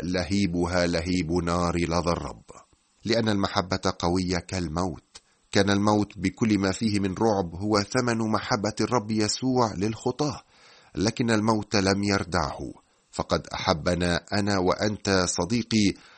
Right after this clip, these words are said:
وبذل نفسه لأجلنا محتملا الصليب، مستهينا بالخزي. "لا موت ولا حياة"، يقول بولس، "تقدر أن تفصلنا عن محبة الله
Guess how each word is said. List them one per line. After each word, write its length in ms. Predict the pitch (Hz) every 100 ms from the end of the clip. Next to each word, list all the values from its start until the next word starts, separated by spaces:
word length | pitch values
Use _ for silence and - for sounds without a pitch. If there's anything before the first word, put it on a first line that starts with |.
| -
وبذل 600 | - 95 90 120 123 107
نفسه 320 | 113 123 110 110 104
لأجلنا 580 | 95 123 95 107 107 107
محتملا 840 | 107 - - 110 113 107 110 -
الصليب، 600 | 110 - 110 98 78 67 - _ _
مستهينا 720 | 80 90 - 82 76 87 85
بالخزي. 640 | 82 73 73 - - - - _ _ _ _ -
"لا 200 | 101 104
موت 380 | 113 113 - 110 104
ولا 300 | 85 107 120
حياة"، 460 | 113 107 117 117 - - -
يقول 440 | 87 - 85 78
بولس، 500 | 80 110 101 98 - - - - _
"تقدر 640 | - 98 90 98 95 95 98
أن 160 | 95
تفصلنا 840 | 87 90 - 92 95 92 90 87 69
عن 140 | 85
محبة 500 | 82 73 - 69 92 90
الله 400 | 82 113 110